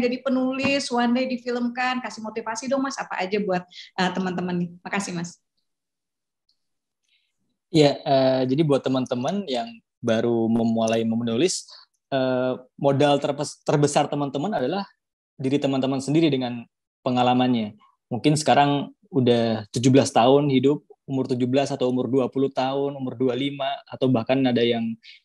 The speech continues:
Speaker 2: lima belas tahun. Itu adalah waktu kehidupan yang sangat cukup untuk teman-teman menemukan pengalaman hidup yang menarik untuk ditulis gitu. Eh, coba, eh, beri waktu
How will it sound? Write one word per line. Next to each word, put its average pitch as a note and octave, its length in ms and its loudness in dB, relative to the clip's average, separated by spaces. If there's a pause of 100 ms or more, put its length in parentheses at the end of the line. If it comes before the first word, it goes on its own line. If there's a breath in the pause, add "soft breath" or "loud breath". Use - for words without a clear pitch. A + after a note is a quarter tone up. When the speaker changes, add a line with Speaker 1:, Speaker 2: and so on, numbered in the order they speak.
Speaker 2:
lima B2 240 4
belas A2+ 240 2
tahun. C#3 320 4 (880 soft breath)
Itu F3+ 320 6
adalah D3+ 320 4
waktu D#3 320 0
kehidupan D3 480 0
yang D3+ 80 -2
sangat C#3+ 320 -6
cukup - 480 -4
untuk F3 400 -2 (160)
teman-teman C3 480 4
menemukan D3 720 0
pengalaman C3+ 400 0
hidup C#3+ 160 2
yang C#3 160 0
menarik C3 400 0
untuk A2+ 240 -12
ditulis A2+ 400 -2
gitu. - 160 -6 (880 soft breath)
Eh, B2+ 400 0 (560)
coba, - 400 6 (400)
eh, C#3 480 2 (240 loud breath)
beri D3+ 240 6
waktu F3+ 480 2